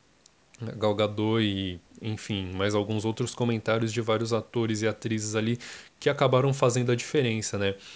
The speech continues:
E que, muito provavelmente, por causa da pandemia do novo coronavírus, fez com que o estúdio entrasse num momento ocioso e pensasse, "Bom, vamos pegar então a versão do Snyder e aplicar ali os efeitos e finalizar o filme",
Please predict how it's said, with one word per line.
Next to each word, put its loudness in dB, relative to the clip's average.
E -6
que, 2
muito 2
provavelmente, 2
por -2
causa 2
da 2
pandemia 2
do -2
novo -4
coronavírus, -2
fez 2
com -2
que -2
o 4
estúdio 2
entrasse 2
num 2
momento 0
ocioso 4
e 4
pensasse, 0
"Bom, 2
vamos -4
pegar 0
então -2
a 0
versão -2
do 0
Snyder 2
e -8
aplicar -2
ali 2
os -4
efeitos -2
e -6
finalizar 0
o 0
filme", -4